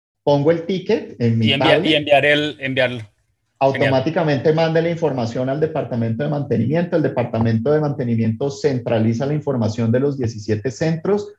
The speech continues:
Speaker 1: arma su plan de trabajo, arma sus cuadrillas y manda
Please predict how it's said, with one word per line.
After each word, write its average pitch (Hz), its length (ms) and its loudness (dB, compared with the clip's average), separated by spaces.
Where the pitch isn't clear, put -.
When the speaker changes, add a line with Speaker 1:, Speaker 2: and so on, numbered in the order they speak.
Speaker 1:
arma 135 320 2
su 151 180 -4
plan 123 220 0
de 131 80 0
trabajo, 160 600 0
arma 131 280 0
sus 151 240 -8
cuadrillas 156 680 0
y 127 120 -2
manda 131 600 -2